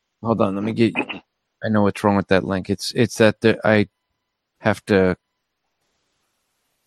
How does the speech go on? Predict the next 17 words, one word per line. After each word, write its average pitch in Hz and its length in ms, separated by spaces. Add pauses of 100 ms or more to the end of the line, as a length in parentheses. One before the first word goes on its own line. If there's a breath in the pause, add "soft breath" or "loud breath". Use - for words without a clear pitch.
(560)
uh, - 200 (760)
copy - 460
it - 180
a - 40
different 90 380
way. 85 80
Hold 92 220
on, 87 240
Matt. 92 200 (260 loud breath)
All 120 60 (500 loud breath)
right, 113 160
so 135 420
if 147 180
you 135 80
go 160 240
to, 120 1080
um, 95 440